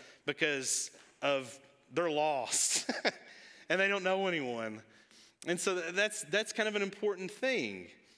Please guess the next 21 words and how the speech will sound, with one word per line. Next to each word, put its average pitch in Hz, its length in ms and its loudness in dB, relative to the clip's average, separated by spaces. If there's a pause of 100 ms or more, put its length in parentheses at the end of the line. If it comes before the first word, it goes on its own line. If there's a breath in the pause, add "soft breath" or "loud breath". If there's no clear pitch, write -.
(420 soft breath)
And 147 80 -10
choose 226 320 0
to 202 260 0
invite 190 300 0
people 190 280 -6
to 170 80 0
sit 226 360 -2 (380 loud breath)
with 113 260 -4
you. 92 160 -10
But 123 160 -4
love 151 680 0 (120)
generously 160 580 -2
gives 143 540 -2
to 110 220 -2
others. 90 480 -6 (800 loud breath)
Now, 160 320 0 (100)
the 147 100 0
word 196 440 0
"seek - 500 -2
to 160 140 2
show" 117 600 -2